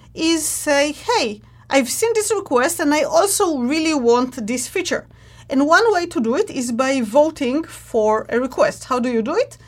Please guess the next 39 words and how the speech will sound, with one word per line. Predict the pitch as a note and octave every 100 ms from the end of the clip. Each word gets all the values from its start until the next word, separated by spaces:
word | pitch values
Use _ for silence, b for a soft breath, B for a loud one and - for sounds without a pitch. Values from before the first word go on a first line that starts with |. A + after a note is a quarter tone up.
| b b b
You | C#4+ D4+
click | - C5 A#4+
on |
the | G4+
smiley | - G#4 G4+ G4+
face | G4+ A3 F4 -
up | A#3 G#3+
there | A3+ D#4+ A4+
and | - C4 C4 C4
say | - A#3 C#4+
plus | D#4+ A#3+ A3 -
one. | A4+ D4 F#3 - b b b b
And | - C4+ C4
here | G4 G#4
we |
are, | E4+ D#4
we | D4+ B3+
now | C4+ D4
have | C4 C4 A#3+
an | - A3+
extra | - - C#4
vote | A3+ A3+ A3 A#3 -
asking | G#3 G#3 A#3+ A3
for | - G#3 G#3
this | G3+ G#3 G#3+
feature. | - E4 - - B B B B B
If | C4 A#3+
there's | B3+ B3 A#3+
more | B3+ G4 A#4 A4
votes, | A4+ A#4 - -
the | B3 C#4+
feature | F#4+ F#4 G4
is | - D4+ C#4+
actually | B3+ - D4+ C4
more | A#3 A3 A3
likely | G3+ F#3+ - G#3+ G#3+ B B -
to | A3+
get | G3 G#3+
added. | - A#3+ G#3